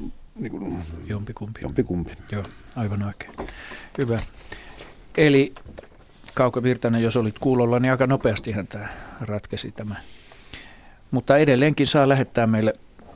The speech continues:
Speaker 2: jopa kuvia tästä kyseisestä puusta ja sen hedelmistä ja lehdistä. Okei, lähdetään toiselle tunnille liikkeelle. Tässä,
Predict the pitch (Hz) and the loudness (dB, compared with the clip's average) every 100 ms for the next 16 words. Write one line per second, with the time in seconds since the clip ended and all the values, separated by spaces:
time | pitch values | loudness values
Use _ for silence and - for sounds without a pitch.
0 | - 127 - 113 - 120 107 - - 120 | -2 -2 2 0 2 0 0 -4 -6 -6
1 | 110 - 120 101 95 - - - - - | -6 -6 -2 -2 -4 -8 -8 -12 -14 -20
2 | - - - - - - - _ - - | -20 -20 -16 -18 -18 -20 -20 _ -20 -20
3 | - - 104 - - - - - - - | -18 -8 -8 -6 -6 -6 -4 -4 -6 -8
4 | - 127 120 104 - - - - - 104 | -12 -10 -8 -8 -10 -16 -20 -16 -8 -6
5 | 95 104 101 98 - - 104 110 101 - | -4 -4 -4 -6 -8 -4 -2 -2 -2 -4
6 | - - - - - - - 151 143 156 | -8 -8 -20 -20 -18 -18 0 0 4 4
7 | 123 127 120 131 120 117 - - - 131 | 6 4 2 4 2 2 -8 -20 0 2
8 | 123 110 - 120 113 117 120 117 - 120 | 4 0 0 2 4 4 4 2 0 -2
9 | 110 110 113 - 117 | -2 -4 -2 0 -2